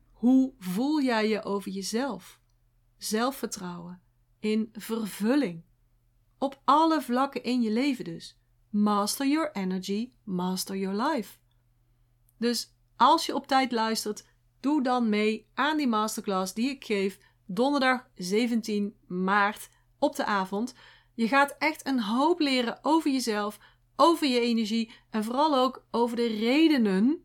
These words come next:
waarom jij nu nog niet jouw ideale leven leidt. Dus ga je meteen inschrijven. Kijk in de show notes, daar vind je de link. Of ga naar janinehofs punt N L slash online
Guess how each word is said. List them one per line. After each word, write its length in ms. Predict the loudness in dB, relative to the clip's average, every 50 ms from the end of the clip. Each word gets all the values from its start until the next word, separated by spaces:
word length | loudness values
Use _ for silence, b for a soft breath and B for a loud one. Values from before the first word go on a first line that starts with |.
| _ _
waarom 400 | -6 -4 -4 -2 -2 -2 -4 -4
jij 520 | -4 -4 -2 -2 0 0 0 -2 -4 -6 -4 -2
nu 380 | 0 2 2 0 0 -4 -10 _ _
nog 340 | -4 -2 -2 -2 -4 0 4
niet 260 | 6 6 6 6 4
jouw 320 | 0 -2 0 0 0 -2 -4
ideale 460 | -4 -4 -4 -4 -4 -4 -4 -4 -4
leven 300 | -4 -4 -4 -4 -6 -8
leidt. 340 | -12 -12 -14 -16 -20 -20 _ _ _ _ _ _ _ _
Dus 260 | -2 -2 0 -2 b b b b b
ga 200 | _ 0 2 2
je 100 | 4 4
meteen 320 | 2 0 2 2 2 2 2
inschrijven. 600 | 2 0 -2 -2 -4 -4 -4 -4 -4 -4 -6 -8 b b b b _ _ 0
Kijk 260 | 2 4 4 4 4
in 80 | 2
de 60 | 2 0
show 320 | 0 0 0 0 0 2
notes, 340 | 2 2 0 0 -2 -6 -6
daar 240 | -2 0 0 2 2
vind 200 | 0 -2 -2 -2
je 80 | -4
de 60 | -4
link. 320 | -2 -2 -2 -2 -2 -4 b b b b b _ _
Of 160 | -8 -8 -6
ga 240 | -4 -2 0 0 0
naar 360 | 0 0 -2 -2 -4 -6 -10 _
janinehofs 680 | _ -4 -2 0 2 2 2 2 2 2 0 -2 -4 -8
punt 260 | _ -2 -2 0 0 -2 -2
N 160 | -4 -2 -4
L 160 | -4 -6 -8 b b b b
slash 480 | -10 -6 -4 -2 -2 -2 -2 -4 -6 -10 _ _ _ _ _ _ _
online 640 | -2 0 0 2 2 2 2 2 2 2 -2 -4